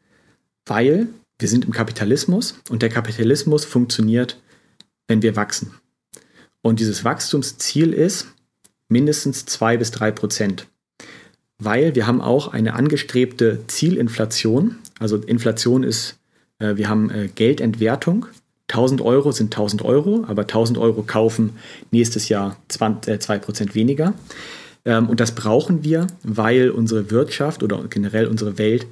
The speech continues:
auf Schulden aufgebaut ist. Und in dem Moment, wo wir eine hohe Inflation haben, entwerten natürlich auch die Schulden der Staaten.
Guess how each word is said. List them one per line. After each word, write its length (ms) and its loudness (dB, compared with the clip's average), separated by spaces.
auf 180 -2
Schulden 360 2
aufgebaut 560 -6
ist. 280 -10
Und 140 -4
in 120 2
dem 180 4
Moment, 420 0
wo 140 2
wir 80 4
eine 200 0
hohe 180 4
Inflation 600 0
haben, 420 -2
entwerten 560 2
natürlich 460 0
auch 380 0
die 80 0
Schulden 600 2
der 100 0
Staaten. 520 -4